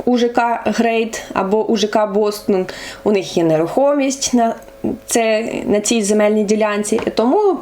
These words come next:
порядок укладення був спрощений. Прокуратура оскаржує передачу в оренду цих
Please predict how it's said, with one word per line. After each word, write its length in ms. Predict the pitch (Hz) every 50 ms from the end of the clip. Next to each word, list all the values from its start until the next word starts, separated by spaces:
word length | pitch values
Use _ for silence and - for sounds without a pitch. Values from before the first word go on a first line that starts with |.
| -
порядок 460 | - 262 254 240 208 190 190 196 - 240
укладення 520 | 240 302 339 381 403 370 349 285 247 208
був 180 | 196 233 247 240
спрощений. 680 | - - 226 226 196 170 - - - 180 156 156 151 - - - - - - - - - -
Прокуратура 640 | - 180 170 185 175 175 175 175 180 175 190 247 -
оскаржує 920 | - 285 285 - - - 285 269 226 196 185 175 165 170 170 165 165 160 - - - -
передачу 640 | 202 202 214 214 208 220 196 180 170 170 - 180 165
в 60 | 160
оренду 440 | 180 185 185 180 175 175 175 190 165
цих 300 | 151 - - 190 175 165